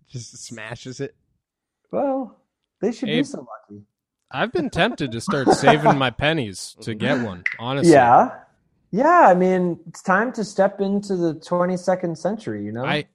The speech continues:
Speaker 3: I hate to say it.
Speaker 2: If only to just, it's probably just easier to capture,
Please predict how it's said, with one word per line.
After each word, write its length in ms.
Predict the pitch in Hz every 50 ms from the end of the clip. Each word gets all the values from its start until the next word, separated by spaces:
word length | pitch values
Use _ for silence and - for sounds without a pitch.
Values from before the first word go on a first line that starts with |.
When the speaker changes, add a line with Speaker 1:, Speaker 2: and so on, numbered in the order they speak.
| _
Speaker 3:
I 120 | - 120 113
hate 200 | 120 147 160 156
to 80 | 151 131
say 240 | - - 151 185 151
it. 140 | - - _ _ _ _ _ _ _ _ _ _ _ _ _ _ _ _ _ _ _ _ _ _ _ -
Speaker 2:
If 160 | 165 160 -
only 360 | 185 214 262 269 214 170 143 143
to 180 | - - 147 135
just, 480 | 120 143 139 123 - - - _ _ _ _ _ _ _ _ _ _ _ _ _ _
it's 80 | _ _
probably 240 | 151 175 202 185 147
just 140 | 117 - 131
easier 280 | 139 156 151 151 143 113
to 60 | 101
capture, 760 | - - 107 110 123 135 135 - - 143 139 139 139 135 -